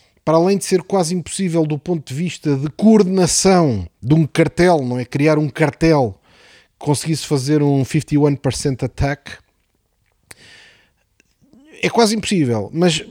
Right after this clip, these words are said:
para além disso é que também não há recompensa nenhuma, porque se eles fizerem isso na Bitcoin, epá, eles destroem o seu próprio trabalho, eles destroem aquilo para que trabalham, não é?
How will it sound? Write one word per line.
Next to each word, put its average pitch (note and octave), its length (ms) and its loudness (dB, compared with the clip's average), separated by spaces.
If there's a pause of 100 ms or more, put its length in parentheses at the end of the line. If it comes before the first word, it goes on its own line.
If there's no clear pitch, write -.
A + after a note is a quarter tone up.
para A3 140 2
além G#3+ 220 4
disso G#3+ 260 -2
é A3+ 100 0
que - 160 -16
também A#3 300 2
não A#3+ 180 4
há A#3+ 60 2
recompensa A#3 580 0
nenhuma, A3 400 4
porque E3 220 -6
se - 80 -4
eles A#3 140 -2
fizerem G#3 520 2
isso F#3 240 -2
na E3+ 120 2
Bitcoin, G3 580 -2
epá, A3 200 -4
eles F#3+ 140 0
destroem G#3+ 600 -2
o A3 180 -8
seu G#3+ 220 -2
próprio A#3 360 -4
trabalho, A3 460 -2
eles D3+ 140 -2
destroem G#3+ 460 -2
aquilo G#3+ 220 -6
para A3 160 -8
que - 120 -18
trabalham, E3+ 580 -4
não A2+ 180 -4
é? C3+ 120 -10